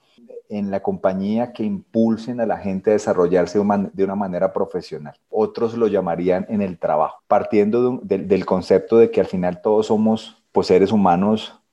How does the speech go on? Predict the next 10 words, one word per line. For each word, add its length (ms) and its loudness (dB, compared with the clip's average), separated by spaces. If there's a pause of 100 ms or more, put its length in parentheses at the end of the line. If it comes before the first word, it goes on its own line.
integrales, 720 4
¿no? 160 -4
Eso, 260 -4
eso 180 -4
no, 180 -4
eso 160 -4
no 120 0
lo 120 2
podemos 360 -2
deslindar, 540 -6